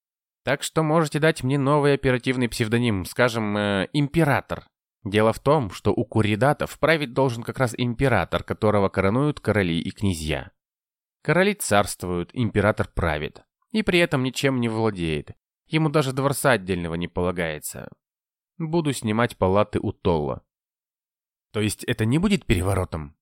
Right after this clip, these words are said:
взбодрился Пиньон. "Ни в коем случае.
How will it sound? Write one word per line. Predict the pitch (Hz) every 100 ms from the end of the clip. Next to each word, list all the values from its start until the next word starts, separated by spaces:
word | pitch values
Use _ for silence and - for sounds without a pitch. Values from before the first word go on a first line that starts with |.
| _
взбодрился | 92 90 92 92 90 -
Пиньон. | - 85 82 76 - _ _ _ _ _ _ -
"Ни | 107 127
в | -
коем | 135 147 165
случае. | 160 151 185 180 - 71 -